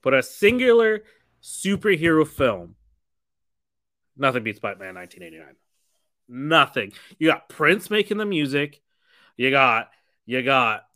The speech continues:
Jack Nicholson probably is the best Joker ever. Fight me, I don't care. Um, and then you got Michael Keaton as the best Batman ever. So, again, fight me, I don't care. Um, best ones ever. Nothing.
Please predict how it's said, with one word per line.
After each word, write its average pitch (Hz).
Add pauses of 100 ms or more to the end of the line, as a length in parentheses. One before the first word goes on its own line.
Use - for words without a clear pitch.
Jack 156
Nicholson 165
probably 151
is 120
the 123
best 127
Joker 156
ever. 135
Fight 120
me, 117
I 110
don't 123
care. 101 (340)
Um, 131 (1000)
and 143
then 165
you 170
got 175
Michael 165
Keaton 208
as 151
the 156
best 156
Batman 156
ever. 98 (680)
So, 143 (500)
again, 143
fight 156
me, 120
I -
don't 135
care. 95 (720)
Um, 135 (640)
best -
ones 143
ever. 95 (1160)
Nothing. 110